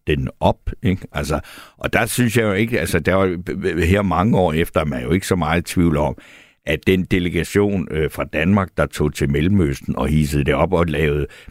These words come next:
mærkelige billeder med grise, øh, at, at på, altså, ting, som var direkte løgn. Altså, det var jo for at hisse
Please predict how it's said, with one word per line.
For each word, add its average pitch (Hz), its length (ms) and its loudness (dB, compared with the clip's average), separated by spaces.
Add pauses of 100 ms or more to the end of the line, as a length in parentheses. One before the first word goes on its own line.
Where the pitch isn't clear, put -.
mærkelige 98 460 0
billeder 82 360 2
med 76 360 0
grise, 87 380 0
øh, 65 440 0
at, 69 160 -4
at 67 140 -2 (100)
på, 69 180 -2 (100)
altså, 65 540 0
ting, 110 240 0
som 95 140 -2
var 85 60 0
direkte 80 500 0
løgn. 78 340 0
Altså, - 180 -4
det 95 120 2
var 90 180 2
jo 269 60 -2
for 69 280 -4
at 69 60 -6
hisse 67 360 -4